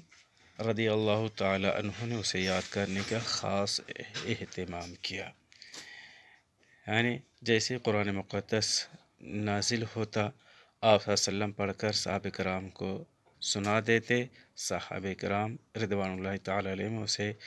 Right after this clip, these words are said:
हिफ्ज़ कर लेते थे, याद कर लेते थे।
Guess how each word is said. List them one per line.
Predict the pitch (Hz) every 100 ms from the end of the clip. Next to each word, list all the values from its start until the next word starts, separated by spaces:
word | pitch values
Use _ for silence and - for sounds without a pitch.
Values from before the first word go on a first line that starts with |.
| - - -
हिफ्ज़ | - 113 - 101
कर | 101 92
लेते | 90 85 73
थे, | 76 120
याद | 98 87 95
कर | 85 87
लेते | 127 - -
थे। | - 120